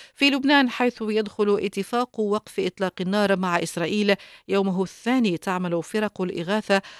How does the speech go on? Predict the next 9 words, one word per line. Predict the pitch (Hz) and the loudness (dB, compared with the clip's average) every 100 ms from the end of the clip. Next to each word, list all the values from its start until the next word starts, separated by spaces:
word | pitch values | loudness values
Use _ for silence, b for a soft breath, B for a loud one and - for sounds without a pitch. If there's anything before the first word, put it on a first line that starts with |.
| B | B
على | - 185 175 | 0 0 0
رفع | 254 - 269 | -2 -2 0
الأنقاض | 247 247 - 240 196 160 - 170 | 0 -2 2 4 4 2 -2 0
بالبلدات | 185 160 175 165 190 180 | 0 0 -2 -2 -4 -2
والمدن | 185 170 160 170 190 190 190 B B _ | -4 -2 -2 -2 0 0 0 B B _
التي | 196 185 175 - | -2 0 -2 -4
استهدفتها | 185 - - 185 165 175 233 - 202 | -4 -4 -2 -2 -2 -2 -4 -2 -2
الغارات | 190 165 180 226 294 | -2 -2 -2 -2 -2
الإسرائيلية | 233 - 208 - 180 190 190 196 | -6 -4 -6 -4 -4 -2 0 0